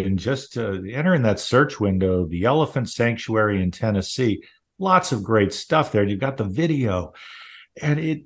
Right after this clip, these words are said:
one of the points that was made i-, in the primary video is that if an elephant wants to take a dip in a pond, the elephant takes a dip in a pond. If they want to stand for a while in the shade of a tree,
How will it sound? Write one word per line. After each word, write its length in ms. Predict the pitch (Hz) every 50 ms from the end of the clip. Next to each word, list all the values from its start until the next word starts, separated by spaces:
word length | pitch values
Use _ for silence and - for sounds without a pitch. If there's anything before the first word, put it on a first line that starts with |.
| _ -
one 340 | 277 254 190 196 - 170 180
of 100 | 170 151
the 60 | 135
points 360 | 131 - - 160 160 - -
that 140 | - 151 135
was 200 | 123 117 113 104
made 240 | 127 151 165 156 135
i-, 60 | 123
in 300 | 113 107 113 110 110 107
the 80 | 101 92
primary 600 | - - 165 208 214 165 107 92 90 87 90 90 -
video 460 | 104 90 101 101 95 95 98 98 98 101
is 220 | 101 98 92 -
that 280 | - 113 104 101 101 - - - - -
if 140 | - 120 -
an 80 | 104 101
elephant 420 | 113 127 139 135 135 - 127 113
wants 220 | 113 110 104 - -
to 100 | - 92
take 320 | - - 110 107 101 -
a 60 | 95
dip 340 | 80 78 - 117 120 120 -
in 80 | 101 95
a 80 | 87
pond, 480 | 87 - - 123 120 127 151 175 175 - - _ _
the 140 | - 92 90
elephant 400 | 95 95 95 92 - - 92 92
takes 220 | 101 104 101 - -
a 40 |
dip 300 | 98 85 104 104 104 -
in 80 | 107 104
a 80 | 110 -
pond. 320 | - 147 156 156 120 95 - - -
If 160 | 117 110 -
they 80 | - 117
want 220 | 113 113 117 117
to 80 | 107 -
stand 340 | - - 117 117 117 113 117
for 100 | - 113
a 80 | 104
while 280 | 101 107 110 110 110 113
in 100 | 110 101
the 80 | 98 95
shade 380 | - - - 120 117 120 110
of 100 | 104 92
a 60 | 95
tree, 480 | 92 - - - 151 151 139 127 -